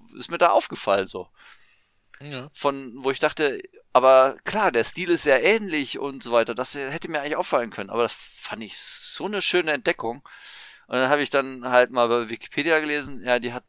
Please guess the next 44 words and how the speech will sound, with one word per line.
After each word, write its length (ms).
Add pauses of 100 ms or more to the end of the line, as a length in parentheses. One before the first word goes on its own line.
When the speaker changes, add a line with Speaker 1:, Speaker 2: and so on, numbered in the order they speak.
Speaker 1:
zweitausendachtzehn 880
dann 280
aufgehört, 640
weil, 880
äh, 60
hier 160
ein 80
Familienmitglied 720
ist 140
krank 240
geworden, 340
dann 120
wollte 160
sie 100
sich 20
um 160
die 60
Familie 320
kümmern. 160
Speaker 2:
Ah, 260 (120)
Speaker 1:
Das 160
Speaker 2:
scheiße. 20
Speaker 1:
ist 180
halt 200
so, 200
ah. 280 (640)
Aber 260
sie 140
macht 340
immer 200
noch, 280
äh, 40
arbeitet 800
immer 120
noch 200
als 420
Designerin 520
für, 720
äh, 40
Videospiele, 500
jetzt 100
aber 180
als 180
Freelancerin, 720